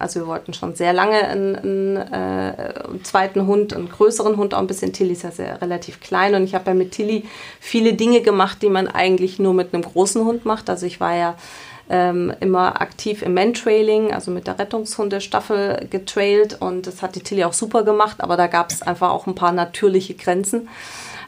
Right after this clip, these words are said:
Ähm, das möchte ich jetzt mit dem größeren Hund wieder etwas intensiver machen und anfangen. Und, ähm, von daher, ja, Selbstschutz vielleicht schon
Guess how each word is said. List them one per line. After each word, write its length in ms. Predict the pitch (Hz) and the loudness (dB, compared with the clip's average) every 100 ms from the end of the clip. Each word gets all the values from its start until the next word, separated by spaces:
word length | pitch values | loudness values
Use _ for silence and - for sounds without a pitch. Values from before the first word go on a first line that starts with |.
| - | 2
Ähm, 460 | 196 190 190 190 | 4 6 4 2
das 180 | 190 190 | -2 -2
möchte 240 | 196 190 | 0 0
ich 80 | 190 | -2
jetzt 320 | 180 175 - | -2 -2 -2
mit 200 | 180 175 | 0 0
dem 200 | 175 165 | -2 -4
größeren 480 | 170 190 185 180 180 | -2 0 2 2 0
Hund 260 | 180 185 - | 2 0 0
wieder 340 | 170 170 - | -2 0 -2
etwas 300 | - - 170 | -4 -4 -6
intensiver 680 | - 190 185 175 233 226 208 | 0 0 0 -2 0 2 4
machen 420 | 202 196 202 196 | 4 2 0 0
und 220 | 190 185 - | 0 -4 0
anfangen. 600 | 180 185 - 180 180 185 - - - - - | 0 0 0 0 -2 -8 -14 -16 -14 -16 -12
Und, 640 | - 185 180 185 180 185 - | 0 4 4 4 2 -2 -4
ähm, 640 | 180 175 175 175 175 170 175 _ _ _ _ - - | 0 2 2 2 0 -2 -6 _ _ _ _ -16 -8
von 240 | - 202 | 0 2
daher, 400 | 185 208 202 190 | 4 4 4 2
ja, 320 | 190 180 202 247 | 2 4 4 4
Selbstschutz 600 | 226 220 220 - 196 - | 4 2 2 -6 -6 -6
vielleicht 420 | 180 180 180 - | 0 0 0 -4
schon 300 | - 214 | 0 0